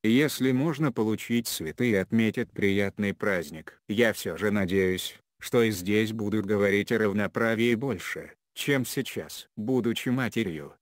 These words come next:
она постоянно чувствует хорошие отношения со стороны окружающих, к детям относятся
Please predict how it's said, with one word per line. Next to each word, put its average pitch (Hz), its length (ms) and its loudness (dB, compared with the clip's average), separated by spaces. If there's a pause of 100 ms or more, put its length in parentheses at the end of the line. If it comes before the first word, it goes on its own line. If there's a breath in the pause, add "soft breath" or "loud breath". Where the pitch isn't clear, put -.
(140)
она 120 340 2
постоянно 101 760 0
чувствует 113 600 0
хорошие 92 600 0
отношения 113 680 0
со 107 160 -4
стороны 101 480 0
окружающих, 95 960 -2 (100)
к 95 140 -6
детям 110 400 0
относятся 101 840 -4